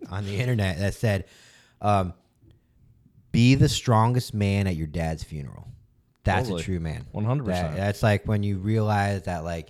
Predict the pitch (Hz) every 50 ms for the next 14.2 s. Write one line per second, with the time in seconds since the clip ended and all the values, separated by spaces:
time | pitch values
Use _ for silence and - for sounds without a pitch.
0 | - - - 87 95 101 104 98 92 107 107 101 104 101 - 76 82 85 82 90
1 | 107 120 - _ - - 85 87 98 98 87 - - - _ _ _ _ _ _
2 | _ _ - 90 90 87 87 82 80 82 95 98 95 92 92 - - _ _ _
3 | _ _ _ - - - 101 - - - 120 139 151 - 147 147 135 131 131 123
4 | 110 101 90 - - 95 78 - _ _ _ _ _ _ _ _ _ _ - 127
5 | 127 - - 131 165 170 135 98 - - - - - 92 104 117 135 147 165 180
6 | 202 208 196 - - _ - - 104 110 104 95 120 123 127 - 117 123 143 147
7 | 143 - - - 139 139 135 123 123 107 90 - - 123 123 117 - - - -
8 | 165 143 110 110 110 113 131 143 175 135 101 95 - 101 90 82 76 - - _
9 | _ _ _ _ _ _ _ _ 113 110 110 107 104 98 92 87 - _ _ _
10 | _ _ _ _ _ - 82 87 95 98 104 101 101 98 95 101 98 95 92 85
11 | 95 98 98 98 95 92 - 92 90 95 98 98 98 90 85 85 85 80 - _
12 | _ _ _ _ _ _ _ _ - 95 - - - - 135 131 131 127 113 104
13 | - - 98 95 92 92 98 92 87 80 101 107 107 101 98 90 82 - 95 92
14 | 90 90 90